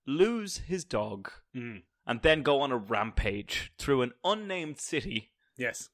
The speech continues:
Speaker 1: to take out a bunch of mobsters and gangsters.
Speaker 2: Mm-hmm.
Speaker 1: That film was called John Wick.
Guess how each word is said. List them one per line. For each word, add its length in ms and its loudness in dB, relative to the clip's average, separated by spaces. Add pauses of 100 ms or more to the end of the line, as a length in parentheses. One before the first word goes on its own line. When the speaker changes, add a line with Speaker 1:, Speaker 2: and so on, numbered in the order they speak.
(120)
Speaker 1:
to 100 -2
take 300 2
out 180 4
a 40 -4
bunch 360 -6
of 120 -10
mobsters 640 -2 (200)
and 160 -8
gangsters. 760 -10
Speaker 2:
Mm-hmm. 220 -8 (640)
Speaker 1:
That 180 4
film 180 8
was 100 2
called 220 8
John 260 8
Wick. 320 0